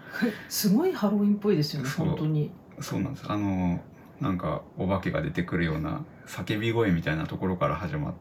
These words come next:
Speaker 2: て、パイプオルガンの音が結構ガンガン鳴ってっていう感じの歌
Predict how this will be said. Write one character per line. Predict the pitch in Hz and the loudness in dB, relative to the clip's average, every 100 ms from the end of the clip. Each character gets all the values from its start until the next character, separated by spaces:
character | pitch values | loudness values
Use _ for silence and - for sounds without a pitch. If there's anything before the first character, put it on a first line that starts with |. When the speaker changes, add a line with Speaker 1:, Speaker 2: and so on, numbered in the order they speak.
| - | -6
Speaker 2:
て、 | 110 104 | 0 0
パ | 90 92 | 0 2
イ | 90 | 2
プ | 87 | 2
オ | 92 | 2
ル | 92 80 | 2 2
ガ | 71 | 0
ン | 73 | -2
の | - | -4
音 | - - | -4 -4
が | 62 | -4
結 | 143 - | -6 -10
構 | - 147 | -8 -4
ガ | - - | -4 -4
ン | - | -4
ガ | |
ン | - | -2
鳴 | - | -4
っ | - - | -6 -10
て | - 101 | -2 0
っ | - - - - - - - - | 0 -6 -18 -18 -18 -20 -20 -2
て | 104 | 0
い | |
う | 90 | 4
感 | 92 80 | 2 2
じ | 78 | 0
の | 73 | -2
歌 | 76 73 73 - | -4 -4 -4 -6